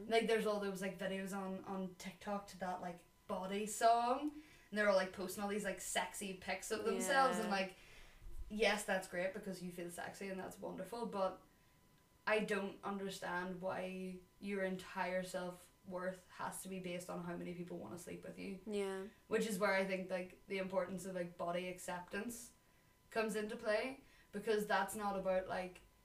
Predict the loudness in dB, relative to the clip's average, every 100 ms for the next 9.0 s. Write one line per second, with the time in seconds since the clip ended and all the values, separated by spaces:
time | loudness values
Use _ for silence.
0 | -20 -12 -4 -2 0 0 0 -2 -2 -2
1 | -2 -2 -2 -4 -2 0 0 0 -4 -2
2 | -6 -6 -6 -4 0 2 4 4 2 0
3 | 0 2 2 2 0 0 -2 -2 0 2
4 | 2 0 -6 0 2 2 0 -4 -4 -6
5 | -6 -4 -6 -6 -8 -8 -6 -4 -4 -6
6 | -6 -8 -2 0 2 2 2 2 6 6
7 | 6 6 4 4 4 0 -2 -4 -8 -18
8 | -20 2 6 8 6 4 6 6 4 -8